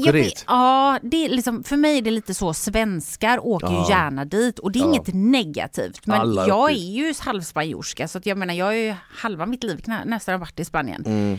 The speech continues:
Speaker 1: Det är
Speaker 2: Jag
Speaker 1: lite
Speaker 2: kä-,
Speaker 1: för mycket svenskar
Speaker 2: ja,
Speaker 1: där, typ.
Speaker 2: förstår du vad jag menar?
Speaker 1: Jag märkte det
Speaker 2: Du
Speaker 1: en
Speaker 2: kan
Speaker 1: se-,
Speaker 2: ju
Speaker 1: sist jag var, sist jag var i Marbella. Det var,
Speaker 2: Ja.
Speaker 1: det var ju typ som att va-,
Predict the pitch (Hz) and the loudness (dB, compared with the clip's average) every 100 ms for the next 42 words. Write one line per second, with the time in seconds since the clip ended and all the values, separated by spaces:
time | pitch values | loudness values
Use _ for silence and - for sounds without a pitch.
0 | - - 143 175 175 202 208 160 - 170 | -6 0 6 6 6 4 4 2 4 4
1 | 135 147 147 107 - 120 117 254 285 294 | 6 2 2 -2 0 0 4 6 6 6
2 | 87 - - - 302 262 254 254 143 147 | 2 0 2 2 2 2 0 2 8 8
3 | 143 160 170 - 123 113 113 294 139 269 | 8 4 2 2 2 4 4 4 4 4
4 | 262 135 117 110 110 87 110 104 127 113 | 4 4 4 4 2 0 -6 -4 -2 2
5 | 110 104 107 110 104 104 120 123 214 107 | 2 2 0 2 4 4 4 6 4 2
6 | 113 131 151 131 - 143 120 - 127 110 | 2 4 4 4 2 0 2 2 4 2
7 | - 110 117 110 104 | -2 0 2 4 0